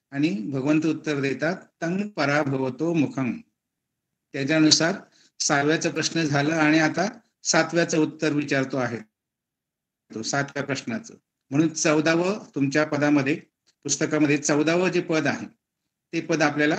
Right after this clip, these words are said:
विचारात घ्यायचं आहे. दोन ओळी सोडून चौदा क्रमांक म्हणा, दोन ओळी सोडा.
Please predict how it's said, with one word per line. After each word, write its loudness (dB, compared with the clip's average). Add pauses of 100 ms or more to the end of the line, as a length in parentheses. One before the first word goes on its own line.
(140)
विचारात 2
घ्यायचं -4
आहे. -8 (3250)
दोन 4
ओळी 6
सोडून 4
चौदा 2
क्रमांक 4
म्हणा, 2 (2250)
दोन 2
ओळी 6
सोडा. 2